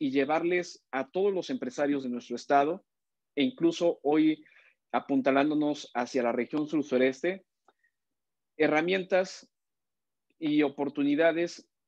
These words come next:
que puedan ser aprovechadas, reitero, para fomentar esta actividad exportadora. Muchas gracias a nuestros colegas de Nacional Financiera y Bancomex. Muchas gracias, Leonel González, y a todo tu equipo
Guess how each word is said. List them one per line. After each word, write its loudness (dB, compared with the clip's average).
que 0
puedan -2
ser -4
aprovechadas, -2
reitero, -2
para -2
fomentar -2
esta -2
actividad 0
exportadora. -4
Muchas 0
gracias 2
a -2
nuestros -6
colegas 0
de -6
Nacional -4
Financiera -2
y 2
Bancomex. -2
Muchas -2
gracias, 2
Leonel 2
González, 0
y 0
a 0
todo -2
tu -2
equipo -6